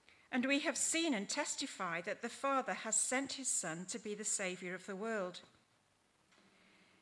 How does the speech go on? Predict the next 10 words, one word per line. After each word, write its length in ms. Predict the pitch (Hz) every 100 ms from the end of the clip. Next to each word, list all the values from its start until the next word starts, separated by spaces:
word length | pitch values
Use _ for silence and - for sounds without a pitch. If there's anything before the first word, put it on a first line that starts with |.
| _
If 200 | - 254
anyone 440 | 311 370 392 311 285
acknowledges 760 | 254 - 247 269 311 208 180 170
that 220 | - 190 -
Jesus 500 | 247 277 262 233 -
is 160 | 214
the 80 | 196
Son 300 | - 254 226
of 180 | 196 -
God, 380 | 240 180 170